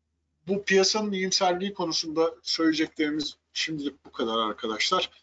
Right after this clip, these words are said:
E, dediğim gibi belli bir bant hareketi yapıyor. Bu bant hareketinin dışına çıkmasını gerektirecek borsaların da, e, aynı zamanda bence şeyin de majör pariteler için de öyle. Onu atlamayalım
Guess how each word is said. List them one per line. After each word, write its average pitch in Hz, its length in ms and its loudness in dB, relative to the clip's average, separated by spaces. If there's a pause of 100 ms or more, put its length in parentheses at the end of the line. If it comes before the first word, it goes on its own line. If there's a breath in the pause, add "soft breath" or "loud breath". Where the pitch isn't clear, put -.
(360 soft breath)
E, 123 160 -4
dediğim 143 560 0
gibi 120 280 -4
belli 160 280 2
bir 147 140 -2
bant 147 260 2
hareketi 139 720 -4 (200)
yapıyor. 139 420 -2 (460 soft breath)
Bu - 140 -20
bant 151 240 -2
hareketinin 139 600 -6
dışına 139 300 -6
çıkmasını - 720 -4
gerektirecek 127 640 -8 (540 loud breath)
borsaların 123 680 -4
da, 143 220 -4 (500)
e, - 60 -20 (680)
aynı 156 280 0
zamanda 139 460 -2
bence 139 440 -2 (340)
şeyin 143 400 -2
de 127 80 0
majör 135 400 -2
pariteler 135 440 -2
için 131 340 -4
de 113 60 -8
öyle. 110 360 -4
Onu 147 280 -2
atlamayalım 143 800 0